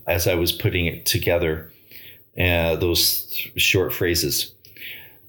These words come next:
I hate long-winded mission statements. I am so sick of them. I've heard so many. It goes on and on, and we include and we include and blah, blah, blah. No, no, no. That's, that's not what, what it's about. Love all,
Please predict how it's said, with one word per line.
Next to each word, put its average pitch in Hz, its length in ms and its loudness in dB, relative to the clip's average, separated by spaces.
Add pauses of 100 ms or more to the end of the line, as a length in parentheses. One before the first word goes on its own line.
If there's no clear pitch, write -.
(200)
I 90 220 4
hate 95 680 0 (120)
long-winded 87 920 0
mission 82 360 0
statements. - 760 -2
I 82 100 0
am 82 140 0
so 87 220 0
sick - 280 0
of 95 120 -2
them. 76 420 -4
I've 80 220 -2
heard 92 300 0
so 98 200 2
many. 87 440 0
It 65 100 -6
goes 78 240 -2
on 76 480 -2
and 69 180 -6
on, 82 460 0
and 73 80 -6
we 76 180 -4
include 98 540 -4
and 78 100 -2
we 76 200 -4
include 92 500 -2
and 69 140 -6
blah, 92 400 0
blah, 82 380 0
blah. 78 360 -2 (540)
No, 123 160 2
no, 95 160 0
no. 71 300 -4 (280)
That's, 120 300 0
that's 120 320 0
not 95 240 0
what, 90 200 0
what 90 140 -2
it's 73 160 -2
about. 71 400 -2
Love 101 320 0
all, 101 420 -4